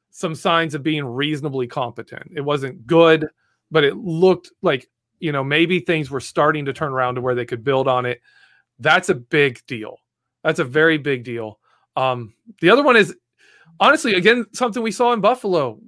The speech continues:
when Deontay Johnson came back and didn't drop passes.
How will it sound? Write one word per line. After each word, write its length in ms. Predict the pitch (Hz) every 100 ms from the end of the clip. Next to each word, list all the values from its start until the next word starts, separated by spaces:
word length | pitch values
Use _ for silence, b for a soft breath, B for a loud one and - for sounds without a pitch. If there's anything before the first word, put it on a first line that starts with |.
| _
when 200 | 180 175
Deontay 420 | 190 226 240 226
Johnson 460 | 175 202 208 160 127
came 340 | - 180 185
back 460 | 165 151 113 _ _ _ _ _ _ _ _ -
and 300 | 165 120 117
didn't 300 | 165 196 214
drop 340 | 165 170 165
passes. 640 | - 165 175 - 113 110